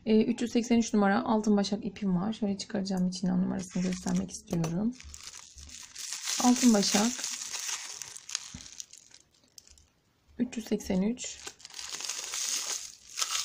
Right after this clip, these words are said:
Böyle büyük boy. Genellikle yeşilleri büyük boy almayı tercih ediyorum. İplerim bu şekilde.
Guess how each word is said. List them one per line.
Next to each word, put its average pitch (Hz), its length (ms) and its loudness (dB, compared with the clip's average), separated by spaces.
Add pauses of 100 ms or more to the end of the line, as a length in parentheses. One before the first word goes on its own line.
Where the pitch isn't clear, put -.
(240)
Böyle 208 200 2
büyük 220 240 2
boy. 196 120 4
Genellikle 220 360 4
yeşilleri 220 480 8
büyük 220 180 4
boy 202 100 6
almayı 185 300 6
tercih 180 320 2
ediyorum. 196 460 8 (440)
İplerim 247 400 6
bu 233 40 4
şekilde. 202 520 -2